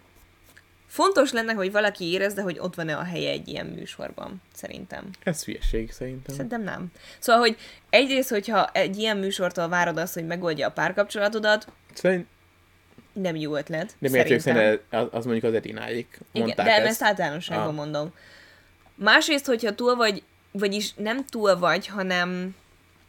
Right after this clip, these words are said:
Speaker 1: az életednek egy olyan részében vagy, ahol nagyon komoly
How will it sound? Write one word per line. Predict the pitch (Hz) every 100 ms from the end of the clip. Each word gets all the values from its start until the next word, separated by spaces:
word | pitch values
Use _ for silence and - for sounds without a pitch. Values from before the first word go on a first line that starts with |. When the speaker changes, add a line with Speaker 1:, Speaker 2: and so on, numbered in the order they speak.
| _ _ _ - - - _ _ _ _ _ _
Speaker 1:
az | 202
életednek | 220 262 233 214 202 202
egy | 196
olyan | 202 170
részében | 165 175 - 180 156 156
vagy, | 151
ahol | 180 185
nagyon | 185 214 208 156
komoly | - 175 151 143 170